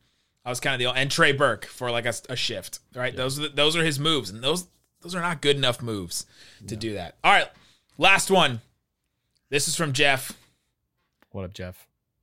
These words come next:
Speaker 1: Polar bears are the superior bear.
Speaker 2: Oh, hey, let's go. All
Speaker 1: Polar
Speaker 2: day.
Speaker 1: bears?
Speaker 2: All day. Jeff, D M me, bro. Let's bond over polar bears. I love polar bears.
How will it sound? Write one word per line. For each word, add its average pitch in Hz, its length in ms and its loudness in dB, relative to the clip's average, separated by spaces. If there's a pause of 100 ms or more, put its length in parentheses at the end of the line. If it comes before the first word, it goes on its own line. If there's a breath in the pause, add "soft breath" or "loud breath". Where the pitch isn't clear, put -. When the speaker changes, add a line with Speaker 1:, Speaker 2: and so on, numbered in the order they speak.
(240)
Speaker 1:
Polar 269 340 10
bears 156 440 6
are 160 140 4
the 170 80 2
superior 190 580 4
bear. 131 420 2 (640)
Speaker 2:
Oh, 120 340 8
hey, 139 360 4 (180)
let's 180 200 6
go. 120 280 6 (180)
All 160 140 10
Speaker 1:
Polar 370 240 10
Speaker 2:
day. 381 80 6
Speaker 1:
bears? 403 520 8 (220)
Speaker 2:
All 143 220 6
day. 113 220 2 (680)
Jeff, 143 400 6 (500)
D 147 220 0
M 160 80 2
me, 147 80 2
bro. 117 420 0
Let's 127 200 -6
bond 127 320 4
over 110 120 -2
polar 117 260 4
bears. 98 220 -4
I 113 40 -4
love 117 180 -2
polar 95 240 -6
bears. - 280 -14